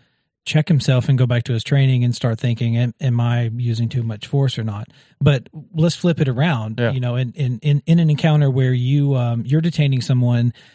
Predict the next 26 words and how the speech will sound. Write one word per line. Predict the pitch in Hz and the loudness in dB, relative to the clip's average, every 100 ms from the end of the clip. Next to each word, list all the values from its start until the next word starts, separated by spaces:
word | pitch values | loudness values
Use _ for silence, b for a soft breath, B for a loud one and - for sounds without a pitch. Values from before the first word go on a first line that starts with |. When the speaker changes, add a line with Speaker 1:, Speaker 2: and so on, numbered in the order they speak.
| B 131 | B -2
Speaker 1:
and, | 123 120 117 113 | 2 2 0 0
you | 123 | 0
know, | 120 117 | 0 0
if | 117 | -2
you | 131 | -2
just | 120 127 | -2 -2
happen | 127 139 | 0 0
to | 120 | 0
be | 120 | -2
perceived | 127 120 135 131 120 | -4 -4 -2 -2 0
using | 131 123 123 | 0 0 0
a | |
little | 120 120 | -2 -2
too | - | -2
much | 120 117 | -2 -4
force | - 180 147 - | -4 -2 -2 0
and | 143 | 0
you've | 139 | 0
got | 147 139 | -2 -2
people | 139 127 | -4 -4
standing | - 127 123 | -2 0 2
around | 123 127 | 0 0
saying, | 123 117 113 | -2 -4 -2
"Hey, | 147 | -2
dude, | 131 123 | 0 -2
stop," | - 156 151 - | -2 -2 -2 -4